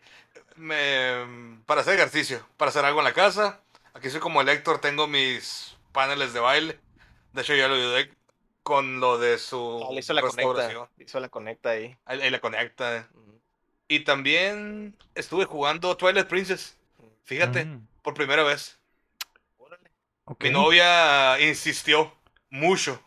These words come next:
Speaker 2: <laughs>
Speaker 1: en que lo jugara
Speaker 3: Ah.
Speaker 1: y realmente lo juego cuando estoy con ella. Y pues, muy bueno.
Speaker 2: De hecho, a-, a-, ahora salió, esta semana salió una noticia en Miyamoto que,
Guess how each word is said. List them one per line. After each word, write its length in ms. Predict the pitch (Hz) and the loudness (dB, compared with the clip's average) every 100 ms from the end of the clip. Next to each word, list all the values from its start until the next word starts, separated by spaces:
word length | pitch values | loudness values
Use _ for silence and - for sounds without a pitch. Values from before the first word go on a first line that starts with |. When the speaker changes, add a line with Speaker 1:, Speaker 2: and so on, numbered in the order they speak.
| _ _ | _ _
Speaker 2:
<laughs> 280 | 139 131 - - _ - | -20 -20 -20 -20 _ -6
Speaker 1:
en 180 | 135 | -4
que 100 | 131 | 0
lo 100 | 139 | 0
jugara 760 | 120 123 143 165 160 151 - - | 0 2 4 4 2 0 -4 -6
Speaker 3:
Ah. 40 | - | 0
Speaker 1:
y 360 | 139 135 131 127 | 2 4 2 4
realmente 540 | 139 143 139 139 151 | 4 4 2 2 0
lo 280 | 143 135 127 | 2 4 2
juego 540 | 131 143 165 180 180 - - - | -2 -2 -2 -2 -4 -8 -20 -6
cuando 160 | 147 131 | -4 -2
estoy 120 | 131 | -2
con 140 | 139 147 | -2 2
ella. 340 | 180 175 - _ _ _ _ _ _ - | 4 2 -2 _ _ _ _ _ _ -12
Y 100 | 139 | -8
pues, 320 | 143 123 131 _ _ _ _ | -6 -8 -12 _ _ _ _
muy 220 | 147 156 196 | -18 -10 -2
bueno. 340 | 196 226 - _ _ _ _ _ _ _ _ _ _ _ _ _ _ | -2 -2 -10 _ _ _ _ _ _ _ _ _ _ _ _ _ _
Speaker 2:
De 200 | 151 123 | -12 -8
hecho, 180 | 117 160 | -6 -2
a-, 200 | 165 160 | 2 4
a-, 160 | 123 143 | 4 2
ahora 340 | 131 135 147 | 4 4 4
salió, 480 | 156 147 131 135 127 | 2 -2 -6 -8 -8
esta 160 | 127 151 | -10 -8
semana 280 | 147 135 | -6 -4
salió 180 | 147 127 | -4 -6
una 80 | 131 | -4
noticia 340 | 147 - 131 147 | -4 -4 -4 -4
en 60 | |
Miyamoto 640 | 143 123 113 135 135 135 | -2 -4 -4 -6 -8 -14
que, 320 | 131 110 113 | -10 -12 -12